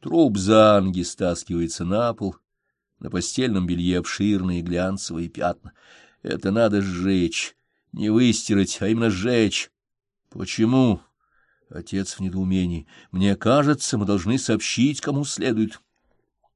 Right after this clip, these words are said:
Он сам не знает, кому следует сообщить о дезертирах. И оттого возражает несколько неуверенно, но находит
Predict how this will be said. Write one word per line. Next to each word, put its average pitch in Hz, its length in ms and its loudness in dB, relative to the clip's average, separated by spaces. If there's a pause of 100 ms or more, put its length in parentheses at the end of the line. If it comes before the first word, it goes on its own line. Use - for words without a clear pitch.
(580)
Он - 200 -8
сам 110 440 0 (180)
не 82 120 -10
знает, 87 560 -4
кому 151 300 -4
следует 107 600 -6
сообщить - 800 -6 (260)
о 95 120 -8
дезертирах. 80 920 -10 (500)
И 113 80 -6
оттого 110 400 4
возражает 110 520 4
несколько 113 300 -2
неуверенно, 117 760 2 (400)
но 82 120 -10
находит 101 600 -2